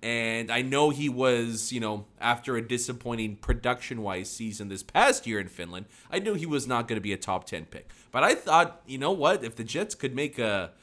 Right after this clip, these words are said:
make a run at him with number fourteen, I, I don't, I don't mind taking a shot like that on a talent like that and throw him into your prospect pool.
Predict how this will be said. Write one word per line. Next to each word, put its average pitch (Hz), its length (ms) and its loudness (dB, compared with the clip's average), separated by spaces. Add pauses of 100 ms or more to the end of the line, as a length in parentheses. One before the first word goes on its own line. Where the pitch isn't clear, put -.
(220)
make 156 200 2
a 143 60 2
run 131 240 0
at 147 140 4
him 165 420 -2
with 135 340 2
number 156 240 2
fourteen, 165 920 -2 (800)
I, 139 240 6
I 160 120 8
don't, 175 180 4
I 151 60 6
don't 175 200 6
mind 156 320 4
taking 139 220 0
a 127 60 0
shot 135 260 2
like 120 220 0
that 117 560 0
on 120 120 -2
a 110 60 0
talent 175 500 0
like 104 280 -4
that 101 320 0
and 101 120 -8
throw 127 220 0
him 113 80 -2
into 113 220 -6
your 110 100 -2
prospect 170 640 0
pool. 67 260 -12